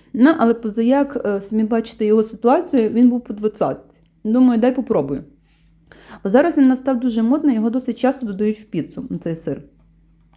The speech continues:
Правда, я не знаю, як його зробити, з чим його. Я вже подумаю. Але сьогодні хочу його відкрити, ну, продегустуємо. Дивимося, що то, що то за чудо. Так, і все.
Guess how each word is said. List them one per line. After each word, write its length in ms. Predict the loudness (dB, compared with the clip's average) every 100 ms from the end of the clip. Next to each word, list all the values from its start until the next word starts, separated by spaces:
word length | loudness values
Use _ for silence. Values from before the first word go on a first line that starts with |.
| _ _ _ _ _ _ _ _ _ _ -20 _ _ _ 2
Правда, 160 | 6 8
я 60 |
не 120 | 6 6
знаю, 240 | 6 4
як 160 | 2 0
його 240 | 0 0
зробити, 580 | 0 -2 0 -2 0 -4
з 40 |
чим 420 | -6 -4 -2 0
його. 360 | -2 -4 -6 -6 -10 _ _ _
Я 140 | 2 2
вже 140 | 2
подумаю. 680 | -2 0 2 2 0 -4 -8 -16 _ _ -20 -20 _
Але 400 | -4 0 2 0 -4
сьогодні 320 | -2 2 2 2
хочу 400 | 0 -2 -2 -4
його 280 | -2 -2
відкрити, 580 | -2 -6 -2 0 0 -4
ну, 100 | -4
продегустуємо. 1000 | -4 -2 0 0 -2 -4 -8 -2 -2 -2 -6 -12 -12 -12 -14 -8 0
Дивимося, 360 | 0 0 -4
що 120 | -6 -6
то, 200 | -6 -12 -14 -14 -14 -14 -16 -16 -6
що 100 | -4
то 140 | 0 2
за 120 | 0
чудо. 260 | 0 -4 -2
Так, 220 | 0 -2 -4 -12 -14 -4
і 100 | 0
все. 320 | 0 0 -2